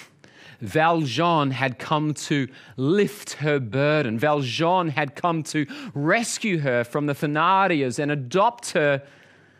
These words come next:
to his own. And the following day, he takes her to his home in Paris and, and blesses her with toys and new clothes and,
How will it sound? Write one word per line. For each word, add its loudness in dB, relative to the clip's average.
to 2
his 2
own. 2
And 2
the 2
following 2
day, 2
he 0
takes -4
her 0
to -4
his -2
home 0
in -2
Paris 0
and, -2
and 0
blesses 0
her 2
with -6
toys 0
and 0
new 0
clothes 0
and, 0